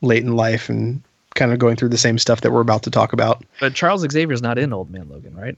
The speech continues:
Speaker 1: No, not, not that I remember.
Speaker 2: I think that part is, is added on, uh, and it's such a great.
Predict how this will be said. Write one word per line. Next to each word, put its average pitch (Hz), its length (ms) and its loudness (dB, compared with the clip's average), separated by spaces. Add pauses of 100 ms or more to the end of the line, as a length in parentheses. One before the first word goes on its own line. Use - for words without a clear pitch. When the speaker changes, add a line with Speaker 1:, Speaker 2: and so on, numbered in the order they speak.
(180)
Speaker 1:
No, 147 400 6
not, 160 240 0
not 135 220 -4
that - 100 -6
I 135 40 0
remember. 117 540 0
Speaker 2:
I 127 60 -2
think 214 160 -4
that 147 200 0
part 143 200 0
is, 117 200 -6
is 117 220 -10
added 117 300 -6
on, 107 440 -12 (360)
uh, 123 200 -4
and 143 140 4
it's 131 120 -2
such - 240 2
a 147 60 2
great. 117 460 -2